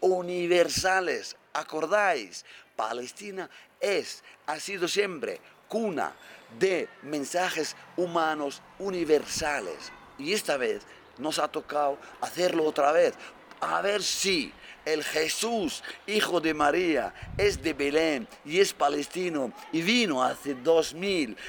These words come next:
veintitrés años a decir a la humanidad algo. Algunos lo escucharon y todavía igual también lo están escuchando, pero la mayor parte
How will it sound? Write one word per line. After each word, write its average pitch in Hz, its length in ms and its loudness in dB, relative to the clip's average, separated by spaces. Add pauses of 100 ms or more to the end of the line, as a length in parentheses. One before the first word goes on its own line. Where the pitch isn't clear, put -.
(160)
veintitrés 165 640 0
años 147 440 -2 (160)
a 139 140 2
decir 160 320 4
a 165 80 6
la 147 200 8
humanidad 135 520 4 (300)
algo. 147 580 0 (240)
Algunos 208 500 0
lo 185 60 -4
escucharon 139 720 -6 (180)
y 180 100 0
todavía 208 400 4
igual 165 460 2
también 160 360 0
lo 143 80 0
están 151 260 -2
escuchando, 113 680 -6 (240)
pero 160 260 4
la 151 120 2
mayor 151 400 4
parte 151 440 0